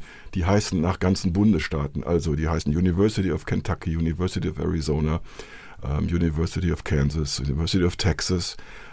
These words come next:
Ähm, und in den Bundesstaaten wie Alabama, wo also Football ganz irre ist, ähm, oder South Carolina oder eben Kentucky mit Basketball und Kansas mit Basketball,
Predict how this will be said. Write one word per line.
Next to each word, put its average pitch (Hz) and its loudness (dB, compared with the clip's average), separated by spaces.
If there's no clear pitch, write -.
Ähm, 85 2
und 98 2
in 95 6
den 123 6
Bundesstaaten 80 2
wie 98 4
Alabama, 90 4
wo 73 -4
also 73 -6
Football 85 0
ganz 73 -2
irre 78 2
ist, - -6
ähm, 67 -2
oder 92 2
South 92 2
Carolina 92 2
oder 90 4
eben 76 -2
Kentucky 87 0
mit 71 0
Basketball 76 -4
und 71 -6
Kansas 90 -2
mit 71 -6
Basketball, - -2